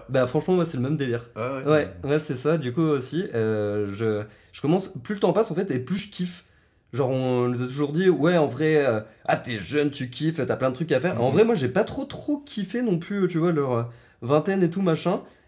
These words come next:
Speaker 1: Et là, je commence à, à plus kiffer.
Speaker 2: Mhm.
Speaker 1: Je commence vraiment à plus kiffer. Je sais pas pourquoi.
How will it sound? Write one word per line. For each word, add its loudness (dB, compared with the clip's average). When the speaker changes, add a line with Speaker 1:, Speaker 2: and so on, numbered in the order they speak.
Speaker 1:
Et 0
là, 6
je 0
commence 4
à, 4
à -2
plus -4
kiffer. -4
Speaker 2:
Mhm. -8
Speaker 1:
Je -6
commence 2
vraiment 0
à 0
plus -4
kiffer. -6
Je -16
sais -2
pas 4
pourquoi. -6